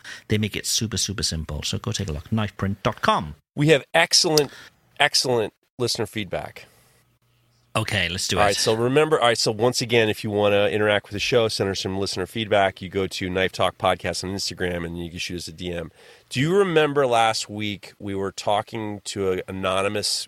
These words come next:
Speaker 2: guy who said that he was trying to make it work with the knives, and he was, his, his coworkers were breaking his balls, and then they started to give him a hard time and said he was making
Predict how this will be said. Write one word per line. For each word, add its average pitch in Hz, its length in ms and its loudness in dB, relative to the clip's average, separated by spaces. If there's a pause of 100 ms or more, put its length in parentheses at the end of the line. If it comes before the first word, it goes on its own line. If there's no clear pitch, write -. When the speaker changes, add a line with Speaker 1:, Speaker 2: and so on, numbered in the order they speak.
Speaker 2:
guy 90 340 2
who 87 120 -12
said 87 600 -4 (600)
that 92 180 0
he 101 180 -4
was 95 240 -4
trying 123 400 2
to 143 120 -4
make 123 220 0
it 127 40 -2
work 113 260 2
with 107 100 -10
the 117 80 0
knives, 92 800 2 (100)
and 90 680 -8
he 98 400 -8
was, 90 680 -2
his, 98 300 -6 (220)
his 95 280 -4
coworkers 113 640 0
were 90 100 -8
breaking 101 360 -4
his 92 120 -6
balls, 90 600 -2 (500)
and 95 220 -6
then 98 520 -2
they 95 320 -2
started 95 400 -2
to 95 80 -8
give 92 160 -8
him 101 100 -4
a 98 60 -4
hard 104 240 0
time 92 480 0
and 90 100 -8
said 92 160 -4
he 92 60 -6
was 90 140 -8
making 95 520 -6